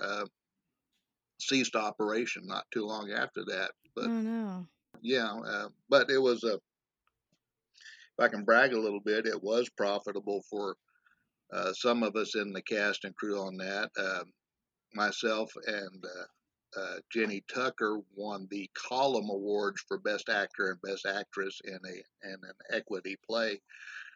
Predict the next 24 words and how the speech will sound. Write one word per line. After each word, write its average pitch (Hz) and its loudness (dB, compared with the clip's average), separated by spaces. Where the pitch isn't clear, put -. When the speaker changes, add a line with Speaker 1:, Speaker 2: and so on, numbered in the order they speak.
Speaker 1:
uh, 90 -4
the 95 -10
last 92 -4
month, 98 -4
I 92 -2
think 98 -4
it 98 -4
was. 98 -6
And 95 -8
our 95 0
director 107 2
and, 95 -10
uh, - -16
uh, 90 -2
producer, 110 2
I 92 -2
think 104 -6
they 98 0
won 95 -6
Best 101 -2
Play 98 0
and 95 -4
Best 95 -4
Set 95 -2